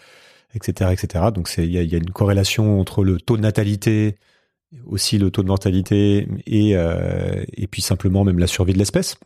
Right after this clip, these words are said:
Quelle est ta lecture de ça ? Est-ce, dans quelle mesure on peut dire que le, le sujet de la démographie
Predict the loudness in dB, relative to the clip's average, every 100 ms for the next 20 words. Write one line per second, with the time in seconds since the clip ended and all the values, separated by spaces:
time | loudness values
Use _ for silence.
0 | -20 _ _ _ _ _ _ -2 0 2
1 | 0 -2 -2 0 0 -2 0 2 0 -4
2 | -14 -12 -10 -10 _ _ -18 -4 -2 0
3 | 0 0 2 0 0 -2 -2 2 0 0
4 | 0 2 2 0 0 -4 -2 -2 -4 0
5 | 0 0 2 2 2 0 -2 -10 -20 -20
6 | _ -2 0 0 0 0 -2 -4 -6 -6
7 | -6 -12